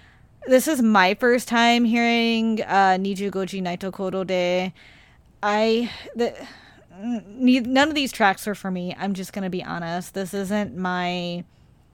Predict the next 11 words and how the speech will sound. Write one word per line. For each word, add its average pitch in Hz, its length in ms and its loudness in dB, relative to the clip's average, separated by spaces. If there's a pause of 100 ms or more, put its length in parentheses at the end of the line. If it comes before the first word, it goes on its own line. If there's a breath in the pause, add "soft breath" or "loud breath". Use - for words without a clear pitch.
(460 soft breath)
type 220 380 2
of 190 280 2
style, 196 800 -2
to 214 160 -6
be 190 180 -4
honest. 190 800 -6 (1200 soft breath)
I 262 100 4
mean, 247 260 6
I 240 160 6
thought 233 380 4
their 202 800 2